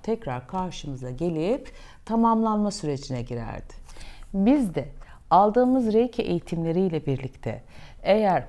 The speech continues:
bizim bu yarım kalan konularımıza, karşımıza çıkanlara şifa enerjisi gönderirsek, göndermeyi arzu edersek ve buna gönüllü olursak,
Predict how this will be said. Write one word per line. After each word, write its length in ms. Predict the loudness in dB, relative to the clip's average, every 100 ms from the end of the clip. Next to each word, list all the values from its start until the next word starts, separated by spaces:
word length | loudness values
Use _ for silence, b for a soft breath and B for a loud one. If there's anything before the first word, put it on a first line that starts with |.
| -4
bizim 320 | -2 -2 -2
bu 80 | 0
yarım 320 | 0 2 0
kalan 380 | 2 2 2 -2
konularımıza, 680 | -4 -4 -2 -4 -4 -6 -8 -6
karşımıza 600 | -6 -6 -4 -6 -4 -6
çıkanlara 680 | -6 -6 -6 -4 -8 -8 -12 -18 -18 -18 -18 -20 -18 -20 -20 B B B B B
şifa 500 | -6 -4 4 6 8
enerjisi 640 | 6 4 0 -4 -6 0
gönderirsek, 1040 | 4 6 6 4 4 0 -2 -2 -2 -8 -18 -20 -20 -16 -2
göndermeyi 1000 | 0 2 0 0 0 0 2 4 2 0 -2
arzu 400 | -2 0 0 2
edersek 720 | 2 4 2 0 -6 -6 -4
ve 160 | -4
buna 180 | -2 -2
gönüllü 460 | 2 2 2 2 2
olursak, 720 | 2 0 -2 -6 -4 -6 -6